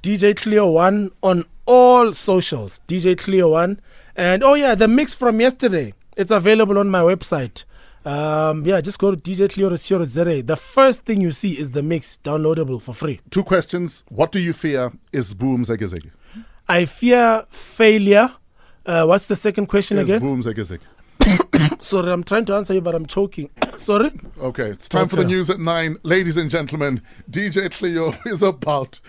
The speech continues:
Speaker 2: to leave the building. I love you, my guy. Uh, I've watched
Speaker 1: Good
Speaker 2: you
Speaker 1: man.
Speaker 2: grow, become the man you are, and, uh, we'll continue supporting you, man.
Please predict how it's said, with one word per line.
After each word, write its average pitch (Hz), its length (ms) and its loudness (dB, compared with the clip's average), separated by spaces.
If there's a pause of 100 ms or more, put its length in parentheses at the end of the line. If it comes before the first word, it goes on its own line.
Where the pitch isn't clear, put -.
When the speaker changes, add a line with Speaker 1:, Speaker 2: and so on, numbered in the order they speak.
(140)
Speaker 2:
to 185 160 -6
leave 127 460 -6 (100)
the 127 100 -8
building. 104 640 -6 (380)
I - 40 0
love 139 200 0
you, 147 40 -2
my 139 140 -4
guy. 131 180 -4 (960)
Uh, 127 300 -2
I've 123 120 -4
watched 143 200 -2
Speaker 1:
Good 113 100 -6
Speaker 2:
you - 60 -2
Speaker 1:
man. 98 60 -6
Speaker 2:
grow, 135 380 0
become 135 380 -6
the 123 80 -4
man 127 260 -4
you 123 160 0
are, 135 320 -2
and, 123 300 -6
uh, 123 320 -6
we'll 123 120 -8
continue 143 380 -10
supporting 151 460 -8
you, 104 100 -8
man. 87 220 -18